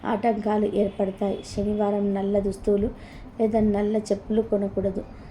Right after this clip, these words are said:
ఇనుము వస్తువులు, మోటార్ సైకిల్, కారు లాంటి వస్తువులు కూడా శనివారం కొనకూడదు. శనివారం కొనే ఆవాలు కూడా దరిద్రాన్ని మోసుకొని వస్తాయి.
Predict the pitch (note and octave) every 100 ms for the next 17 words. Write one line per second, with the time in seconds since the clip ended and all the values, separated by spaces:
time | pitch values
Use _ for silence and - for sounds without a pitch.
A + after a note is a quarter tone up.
0 | - - - A#3+ B3 A#3 A#3+ C4 - -
1 | G#3 G#3 A#3 G#3+ G#3+ G#3+ B3+ - - -
2 | A3 G#3 G#3+ A#3 A3 G#3+ - G3+ G3+ G3+
3 | G#3+ A3+ - - G3+ G3+ A3+ G#3+ G3+ G3+
4 | G#3 G3 F#3+ - G#3 A3 G#3 G#3 C4+ -
5 | - - - A3+ A3 G#3+ G#3 G#3+ A3+ G#3
6 | G3+ G3+ F#3+ - - - - - - -
7 | A3 A#3 B3+ A3+ A3 A3 A3 G#3 G#3 -
8 | - A3 G#3+ G#3 G#3 G3+ G#3 G#3+ G3 G3+
9 | G3 G#3 G3+ G3+ A#3 - - - - -
10 | A3 A3+ - A#3+ A3 G#3+ G3 - - G3+
11 | G#3+